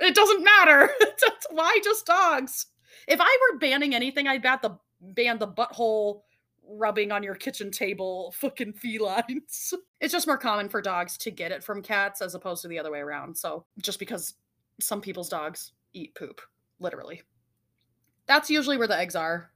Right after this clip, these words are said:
and that's how it's spread. Anyway, the creation of the Yule Cat is also said to be connected to the Norwegian Yule Goat,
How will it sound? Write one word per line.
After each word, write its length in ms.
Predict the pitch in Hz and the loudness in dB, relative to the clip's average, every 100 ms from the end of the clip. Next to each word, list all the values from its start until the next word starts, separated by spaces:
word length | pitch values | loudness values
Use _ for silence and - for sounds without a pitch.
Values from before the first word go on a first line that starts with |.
| - | -16
and 80 | 156 | -16
that's 120 | - | -16
how 60 | - | -14
it's 120 | - | -14
spread. 160 | - - _ _ _ _ 247 | -14 -18 _ _ _ _ -4
Anyway, 320 | 214 170 175 | -4 -4 -6
the 60 | 226 | -6
creation 420 | 226 277 294 349 | 0 2 2 0
of 80 | 320 | -2
the 80 | 254 | -2
Yule 180 | 220 214 | -2 -2
Cat 300 | 220 208 202 | 2 2 2
is 100 | 190 | -2
also 220 | 185 180 | -6 -8
said 160 | 180 185 | -8 -8
to 60 | |
be 80 | 180 | -8
connected 360 | 175 175 170 175 | -8 -10 -8 -12
to 80 | - | -10
the 80 | 180 | -8
Norwegian 680 | 165 165 302 392 233 208 202 - | -8 -6 -2 -2 -2 -4 -6 -14
Yule 460 | 175 202 190 185 185 | -6 -2 -2 -6 0
Goat, 480 | 440 453 - - | 2 2 -2 -10